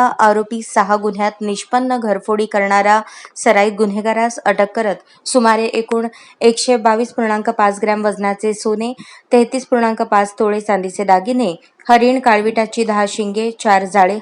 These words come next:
हस्तगत करत त्याच्या साथीदाराकडून देशी बनावट एक पिस्टल, दोन जिवंत काडतुसे असा एकूण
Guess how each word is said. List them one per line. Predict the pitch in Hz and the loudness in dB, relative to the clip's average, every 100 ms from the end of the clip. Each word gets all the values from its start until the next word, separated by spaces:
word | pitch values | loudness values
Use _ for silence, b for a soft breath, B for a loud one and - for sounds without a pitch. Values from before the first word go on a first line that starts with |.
| - | -6
हस्तगत | 196 214 196 196 | -4 -2 -2 -2
करत | 233 233 180 - B B - | -2 -2 -2 -8 B B -2
त्याच्या | 220 240 | 0 0
साथीदाराकडून | 240 214 226 247 240 240 247 247 | 0 -2 2 4 4 4 2 0
देशी | 220 202 - | -2 -2 -4
बनावट | 214 214 214 220 - - | -4 -2 -2 -2 -6 -6
एक | 202 202 | -6 -4
पिस्टल, | 214 208 - 220 | -6 -4 -4 -4
दोन | 202 202 202 190 | -2 -4 -4 -2
जिवंत | 190 185 190 | -2 -2 0
काडतुसे | 185 185 220 214 254 254 B B B | 0 0 -4 0 0 0 B B B
असा | 240 247 | 2 2
एकूण | 240 247 262 | 0 2 0